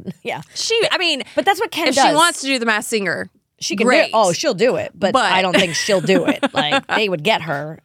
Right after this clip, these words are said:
Speaker 1: but she, they would, like, they would want her, but she would not want to do it. And I think that's what Ken always does, is he always picks these, like,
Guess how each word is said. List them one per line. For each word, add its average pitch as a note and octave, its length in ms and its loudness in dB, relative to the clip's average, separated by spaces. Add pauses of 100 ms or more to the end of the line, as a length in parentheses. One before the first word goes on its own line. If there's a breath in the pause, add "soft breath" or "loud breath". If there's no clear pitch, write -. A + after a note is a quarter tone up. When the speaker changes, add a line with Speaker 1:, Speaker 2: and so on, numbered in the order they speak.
Speaker 1:
but D#3+ 160 -8
she, F3 260 -6 (120)
they F3 140 -6
would, D3+ 180 -10 (160)
like, - 220 -14
they D3+ 100 -8
would D3+ 180 -10
want F3+ 220 -2
her, C#3+ 200 -10
but C3 220 -16
she E3 220 -10
would D3 180 -12
not D3 400 -16 (560)
want E3 320 -12
to - 100 -18
do E3+ 160 -8
it. - 60 -12
And F#3 160 -2
I F3+ 100 -4
think G3 140 -8
that's F#3+ 140 -8
what - 100 -14
Ken E3 220 -10
always D3 220 -10
does, D3 180 -10
is C#3+ 80 -12
he - 80 -10
always D#3 140 -10
picks - 220 -14
these, C#3+ 180 -16
like, D3 160 -12